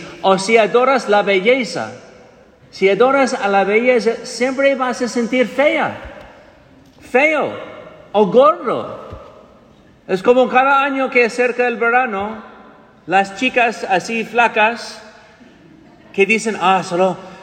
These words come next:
solo si puedo, si puedo perder cinco más libras, eh, voy, voy a estar bien".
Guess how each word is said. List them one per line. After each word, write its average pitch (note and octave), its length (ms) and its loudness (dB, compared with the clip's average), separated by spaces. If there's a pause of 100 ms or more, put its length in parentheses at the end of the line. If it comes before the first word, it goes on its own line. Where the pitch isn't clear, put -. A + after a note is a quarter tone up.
(120)
solo G3 300 2
si G#3+ 140 0
puedo, G#3 440 2 (180)
si F#3+ 160 2
puedo G3+ 340 2
perder G3 400 0
cinco G#3 320 0
más G3+ 320 0
libras, F#3+ 520 2
eh, F#3+ 80 -4
voy, F3 200 -2 (840)
voy F3+ 160 2
a - 20 2
estar F#3+ 300 0
bien". E3+ 600 -2